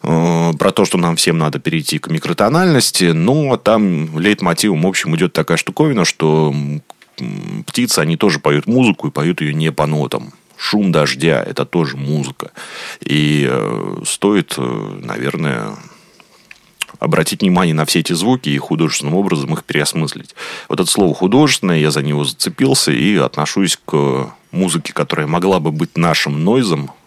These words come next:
всё-таки как к художественному нойзу. То есть это в какой-то степени фантазия, в какой-то степени предмет исследования, но это пока что не готовая концепция, которую можно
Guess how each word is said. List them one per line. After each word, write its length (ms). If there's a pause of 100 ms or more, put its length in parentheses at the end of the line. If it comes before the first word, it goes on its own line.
(280)
всё-таки 360
как 200
к 20
художественному 760
нойзу. 440 (480)
То 80
есть 100
это 180
в 20
какой-то 360
степени 340
фантазия, 540
в 60
какой-то 320
степени 380
предмет 500
исследования, 640
но 560
это 260
пока 320
что 220
не 340
готовая 440
концепция, 560
которую 420
можно 400